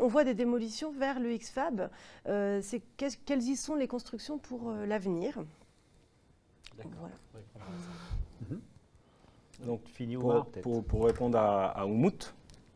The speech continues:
Speaker 3: donc, euh, on, le fait que ça soit encore une fois les Tarterets qui privilégient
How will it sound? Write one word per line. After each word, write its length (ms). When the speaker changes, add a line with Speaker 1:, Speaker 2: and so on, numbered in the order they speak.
Speaker 3:
donc, 240
euh, 260
on, 360
le 160
fait 260
que 520
ça 200
soit 560
encore 640
une 160
fois 180
les 140
Tarterets 380
qui 180
privilégient 800